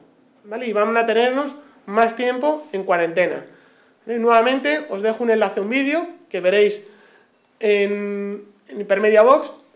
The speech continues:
donde dos ingenieros de Google nos explican este proceso que os estoy contando. ¿Vale? Si todo ha ido bien, si hemos hecho bien los deberes, Google aceptará nuestra solicitud de reconsideración. Perderemos todas aquellas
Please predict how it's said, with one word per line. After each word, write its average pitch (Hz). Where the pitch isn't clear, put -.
donde 202
dos 233
ingenieros 233
de 220
Google 294
nos 202
explican 254
este 233
proceso 220
que 240
os 202
estoy 185
contando. 156
¿Vale? 202
Si 240
todo 294
ha 311
ido 294
bien, 320
si -
hemos 240
hecho 233
bien 220
los 208
deberes, 254
Google 269
aceptará 233
nuestra 226
solicitud 196
de 226
reconsideración. 208
Perderemos 247
todas 285
aquellas 254